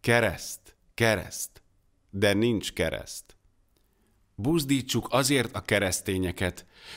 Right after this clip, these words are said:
hogy fejüket Krisztust bűnhődésen, halálon és poklon át is követni igyekezzenek.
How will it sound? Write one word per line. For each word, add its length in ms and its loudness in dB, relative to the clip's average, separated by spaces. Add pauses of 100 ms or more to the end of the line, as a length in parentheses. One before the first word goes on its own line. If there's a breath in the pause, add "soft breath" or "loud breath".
hogy 180 -2
fejüket 680 0
Krisztust 800 -2
bűnhődésen, 1040 2
halálon 760 2
és 200 -6
poklon 460 -2
át 200 -4
is 200 -6
követni 440 -2
igyekezzenek. 1040 -12